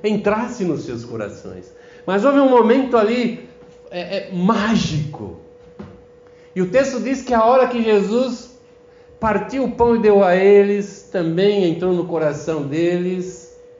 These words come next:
a, a certeza, a com-, a compreensão de quem estava com eles ali naquele momento era o próprio Cristo.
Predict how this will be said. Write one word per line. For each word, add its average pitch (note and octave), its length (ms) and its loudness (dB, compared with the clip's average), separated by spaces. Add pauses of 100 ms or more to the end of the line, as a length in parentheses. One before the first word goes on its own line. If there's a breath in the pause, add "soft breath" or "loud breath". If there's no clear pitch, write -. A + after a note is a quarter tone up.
(680)
a, C#3 240 -16
a - 20 -16
certeza, D3 840 -8
a B2+ 100 -10
com-, D3 320 -8
a D3+ 60 -10
compreensão D#3+ 1000 -2
de C3+ 100 -8
quem F#3 300 -4
estava D#3 600 -6
com D3 200 -10
eles C3+ 280 -6
ali B2 160 -8
naquele A#2 340 -12
momento A2+ 340 -12
era B2 120 -12
o A#2+ 40 -10
próprio A#2 420 -14
Cristo. G#2+ 520 -16